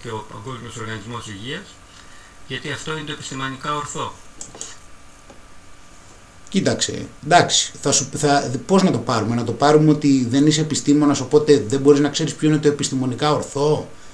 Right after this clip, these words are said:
Speaker 2: <clears throat> Αλλά απ' την άλλη, δεν μπορείς να έχεις λίγο λογική, να καταλάβεις το αν κάτι που σου λένε επιστημονικά ορθό είναι επιστημονικά ορθό; Ε, έχουμε πλάσει μέσα μας, έτσι, μια αντίληψη του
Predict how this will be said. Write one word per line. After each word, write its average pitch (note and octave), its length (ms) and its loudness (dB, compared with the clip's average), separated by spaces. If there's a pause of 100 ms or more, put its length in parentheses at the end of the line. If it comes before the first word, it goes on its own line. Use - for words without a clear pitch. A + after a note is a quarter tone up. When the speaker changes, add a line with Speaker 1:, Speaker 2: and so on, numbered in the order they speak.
(100)
Speaker 2:
<clears throat> - 680 6
Αλλά C#3 140 8
απ' - 80 4
την C#3 180 2
άλλη, D#3 360 6 (1120)
δεν B2+ 220 2
μπορείς C#3+ 220 12
να D3 120 4
έχεις D3 180 2
λίγο C#3+ 260 8
λογική, C3+ 680 2 (440)
να B2 100 -4
καταλάβεις C3+ 600 2
το C#3 260 8
αν C#3+ 280 4
κάτι D3 260 2
που C3 80 -4
σου D3+ 140 -2
λένε D3 220 6
επιστημονικά C#3 720 4
ορθό C#3+ 520 4 (340)
είναι D#3 240 8
επιστημονικά C#3+ 640 4
ορθό; C3+ 480 2 (920)
Ε, D3+ 260 0
έχουμε D#3 260 4
πλάσει D3 400 4
μέσα D3 380 2
μας, C#3 600 0 (600)
έτσι, C#3+ 220 2
μια D3 180 6
αντίληψη C#3+ 520 2
του B2 240 -6